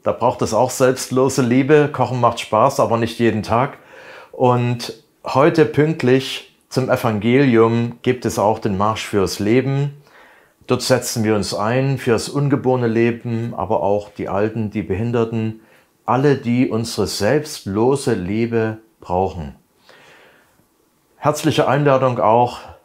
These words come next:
zur gig-Konferenz in Bad Göcking am sechzehnten Oktober. Im Anschluss ist alles nochmal aufgeführt. Das war der Sonntagskick.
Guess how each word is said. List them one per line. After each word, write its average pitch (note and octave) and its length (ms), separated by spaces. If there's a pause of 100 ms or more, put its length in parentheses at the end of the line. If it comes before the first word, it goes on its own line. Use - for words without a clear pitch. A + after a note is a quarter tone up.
zur G2 160
gig-Konferenz C#3+ 1080 (100)
in A2 200
Bad F#2+ 220
Göcking C3+ 420
am F#2 140
sechzehnten G2+ 640
Oktober. C#3+ 480
Im A2+ 120
Anschluss G#2+ 720 (420)
ist - 200
alles G#2 420
nochmal F#2+ 600 (420)
aufgeführt. C3 920 (720)
Das C3 260
war B2 100
der A2 140
Sonntagskick. B2+ 1120